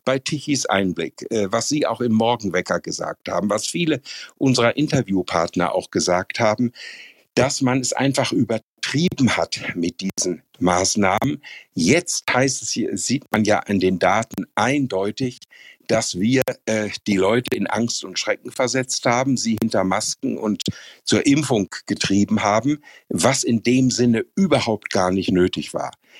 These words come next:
Wir bekommen damit ja recht, auch ich mit meinem Satz, ich habe ja immer gesagt, das Löschen darf nicht teurer sein als der Brand. Wir haben ja diesen Brand Corona in einer Weise gelöscht, als handelte es sich um,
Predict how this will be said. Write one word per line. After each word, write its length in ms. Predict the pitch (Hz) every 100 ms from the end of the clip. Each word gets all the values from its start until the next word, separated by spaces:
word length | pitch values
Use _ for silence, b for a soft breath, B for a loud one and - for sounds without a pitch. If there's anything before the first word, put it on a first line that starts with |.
| B B
Wir 360 | - 143 151 143
bekommen 640 | - 131 - 156 175 165
damit 400 | 117 127 147 139
ja 160 | 139 127
recht, 500 | 123 160 - 107 -
auch 160 | 110 -
ich 200 | 202 -
mit 220 | 156 120
meinem 360 | 117 113 117 101
Satz, 320 | 101 139 -
ich 140 | 123 139
habe 140 | 127
ja 60 | 120
immer 160 | 143
gesagt, 320 | 131 127 135 -
das 140 | 101 95
Löschen 500 | 92 107 - 190 - b b b
darf 320 | 113 135 -
nicht 240 | 131 -
teurer 400 | - 101 123 131
sein 320 | 123 117 117 113
als 240 | - -
der 160 | 110 101
Brand. 580 | 87 98 110 87 - - b b b b
Wir 180 | 98 104
haben 160 | 143
ja 180 | 147 127
diesen 460 | 113 113 120 113 95 -
Brand 460 | 82 98 127 -
Corona 760 | - 104 - - 139 156 147 143 B B
in 160 | -
einer 340 | - 110 107 90
Weise 320 | 101 127 120
gelöscht, 640 | - 92 95 135 - -
als 280 | - 107 101
handelte 520 | 110 110 107 104 117
es 160 | - 104
sich 300 | 113 110 -
um, 260 | 104 95